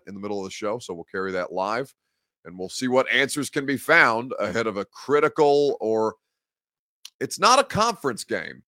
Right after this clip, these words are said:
but it's a game for a lot of pride on the line at Philadelphia next Sunday, and you know that I'll be there. So we'll, uh,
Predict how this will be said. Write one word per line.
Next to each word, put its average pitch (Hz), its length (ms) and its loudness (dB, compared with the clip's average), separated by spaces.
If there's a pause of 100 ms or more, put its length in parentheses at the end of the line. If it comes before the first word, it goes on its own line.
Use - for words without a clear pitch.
(120)
but 110 220 -2
it's 143 200 0
a 165 40 -6
game 165 360 -2
for 143 160 0
a 127 60 4
lot 131 240 0
of 139 100 -6
pride 143 340 2
on 127 140 0
the 117 80 -6
line 113 360 -2
at 113 240 -6
Philadelphia 101 760 -8 (520)
next 95 300 -10
Sunday, 87 420 -6
and 82 140 -16 (140)
you 87 120 -16
know 90 160 -8
that 92 140 -4
I'll 98 80 -2
be 104 180 -4
there. 82 240 -8 (120)
So 80 200 -14
we'll, 85 320 -8
uh, 82 180 -6